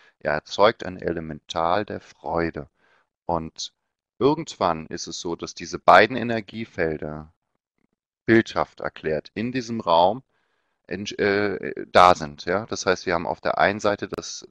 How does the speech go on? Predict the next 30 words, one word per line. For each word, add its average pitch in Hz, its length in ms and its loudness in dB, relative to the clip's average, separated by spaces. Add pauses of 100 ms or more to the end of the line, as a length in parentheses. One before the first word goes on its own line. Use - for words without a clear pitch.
destruktive 107 680 -6
Energiefeld 101 720 -4
der 101 100 -6
Freude 107 460 0 (580)
und 87 200 -10
wir 90 80 2
haben 87 120 0
auf 80 140 -2
der - 160 -4
anderen, 104 420 -4
äh, 90 240 2
der 78 340 -12
Trauer, 98 400 4
Entschuldigung, 104 580 -6
auf - 180 -6
der - 140 -6
anderen 104 260 -6
Seite 98 300 -2
das 85 180 -10
konstruktive 90 720 -10
Energiefeld 82 640 -12
der 76 80 -10
Freude. 98 420 -4 (500)
Und 90 120 -12
die 98 80 0
Energien 101 360 -2
vermischen 107 420 -8
sich - 220 -16
ein 76 80 -20
bisschen. - 360 -16